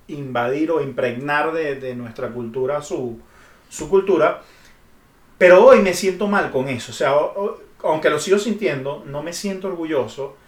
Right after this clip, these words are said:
de, de todo ese problema, pero también me doy cuenta que no es algo nuevo, sino que mi círculo en Venezuela estaba limitado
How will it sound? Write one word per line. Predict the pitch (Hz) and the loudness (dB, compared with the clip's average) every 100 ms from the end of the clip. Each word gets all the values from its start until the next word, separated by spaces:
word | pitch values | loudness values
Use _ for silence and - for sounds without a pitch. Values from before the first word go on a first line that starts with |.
| - - _ _ _ - | -20 -20 _ _ _ -18
de, | 120 131 131 127 127 | -4 2 4 2 0
de | 131 | -4
todo | 131 | 0
ese | 156 202 | 0 0
problema, | 170 170 160 | 0 0 2
pero | 160 156 | 0 -2
también | 160 175 | -4 -4
me | 208 | -2
doy | 240 | -2
cuenta | 240 226 208 202 | -2 -2 0 -2
que | 156 | -4
no | 156 | -6
es | 202 | -6
algo | 170 123 | -2 -2
nuevo, | 123 123 101 - | -2 -6 -8 -12
sino | - 160 160 | -10 -6 -4
que | 165 | -4
mi | 165 | -4
círculo | 160 226 226 269 | -6 -8 -6 -4
en | 247 | -2
Venezuela | 190 175 208 135 127 135 - - - _ _ | -2 -4 -2 0 -2 -6 -18 -20 -20 _ _
estaba | 160 - 190 202 | -8 -2 2 2
limitado | 240 233 202 185 208 180 135 131 147 | 2 -2 -4 -2 2 4 4 2 0